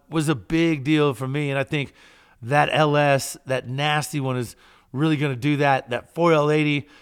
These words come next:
gives me plenty of gears behind it, um, to really stretch its legs, you know, on bigger road courses,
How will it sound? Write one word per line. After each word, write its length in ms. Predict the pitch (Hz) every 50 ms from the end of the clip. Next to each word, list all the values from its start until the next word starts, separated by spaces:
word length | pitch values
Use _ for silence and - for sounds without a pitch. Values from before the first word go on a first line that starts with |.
| _ _ _
gives 140 | - 147 139
me 80 | 147 131
plenty 340 | - - 175 170 165 160
of 80 | 151 127
gears 380 | 110 135 156 151 151 151 143 120
behind 480 | 120 123 110 113 135 151 160 160 151
it, 200 | 160 147 127 - - - - - _ _ -
um, 520 | 127 135 135 131 131 131 131 123 120 117 -
to 120 | - 147 135
really 400 | 127 143 170 180 165 156 147 127
stretch 340 | - - - 156 147 -
its 140 | 135 117 117
legs, 420 | 135 147 143 143 139 131 123 - - - - - - - - _ -
you 80 | 143
know, 340 | 147 147 143 143 143 139 - -
on 160 | - 135 135
bigger 380 | 120 104 - 151 156 156 156 156
road 200 | 156 156 156 143
courses, 540 | - 160 151 151 143 - 156 143 131 127